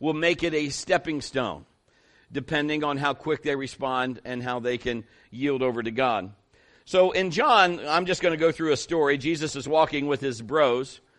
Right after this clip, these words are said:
with his homies, with his disciples. And he asks this question, "Who's my neighbor?" And so it's interesting, the word neighbor is in the Greek and the Latin, and the root word of neighbor is nigh.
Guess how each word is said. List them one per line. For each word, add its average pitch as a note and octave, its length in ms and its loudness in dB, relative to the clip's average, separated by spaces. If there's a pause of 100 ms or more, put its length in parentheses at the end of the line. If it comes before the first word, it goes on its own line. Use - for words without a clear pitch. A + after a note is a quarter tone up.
(100)
with C3+ 120 -4
his C3 140 -4
homies, C#3+ 480 -4 (540)
with D#3 120 -2
his D3+ 140 -2
disciples. G#2 600 -6 (1200)
And F3 120 0
he F#3 80 0
asks G3+ 180 4
this - 160 -4
question, G3 380 2
"Who's A#3+ 200 -4
my B3+ 140 0
neighbor?" B3 400 0 (1120)
And E3+ 200 -2
so F#3 160 4
it's F3+ 120 2
interesting, G#3 460 0
the F3 80 2
word F#3 220 0
neighbor F#3 420 2
is D#3 300 0
in F3 80 -2
the E3 80 -2
Greek F3 320 -2
and E3 120 0
the D#3 60 2
Latin, E3+ 320 4
and D3+ 180 -4
the D3+ 60 0
root G3+ 220 -4
word F3 180 -2
of C#3+ 80 -2
neighbor D#3 320 0
is C#3 240 -4
nigh. C#3+ 480 0